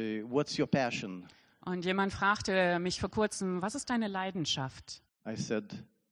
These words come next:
Speaker 1: "One of my biggest joys in life is to share the good news of Yeshua in Hebrew."
Speaker 2: Und ich hab gesagt, "Eine meiner größten Leidenschaften von meinem Herzen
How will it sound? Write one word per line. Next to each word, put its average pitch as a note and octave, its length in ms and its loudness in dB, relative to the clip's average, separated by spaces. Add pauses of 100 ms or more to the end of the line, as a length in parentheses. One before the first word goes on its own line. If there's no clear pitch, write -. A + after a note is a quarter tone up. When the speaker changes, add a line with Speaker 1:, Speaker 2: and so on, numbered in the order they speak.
(920)
Speaker 1:
"One A2+ 240 -8
of F#2 140 -10
my G2+ 220 -2
biggest C3 520 0
joys A2+ 420 -4
in G#2+ 160 -6
life F2+ 480 -6
is - 260 -8
to F2+ 220 -4 (240)
share A#2+ 640 2 (360)
the G2+ 120 -4
good G#2 220 2
news G#2 500 2 (120)
of F2 220 -8 (140)
Yeshua G2 680 -2
in A2 120 -8
Hebrew." F#2 420 -8 (960)
Speaker 2:
Und F3 240 2
ich E3+ 140 -2
hab F3+ 160 0
gesagt, F3+ 540 2 (120)
"Eine F#3+ 240 2
meiner F#3+ 240 2
größten A3 880 0
Leidenschaften F#3 840 -2
von F3 120 -4
meinem E3+ 180 0
Herzen D#3+ 460 -6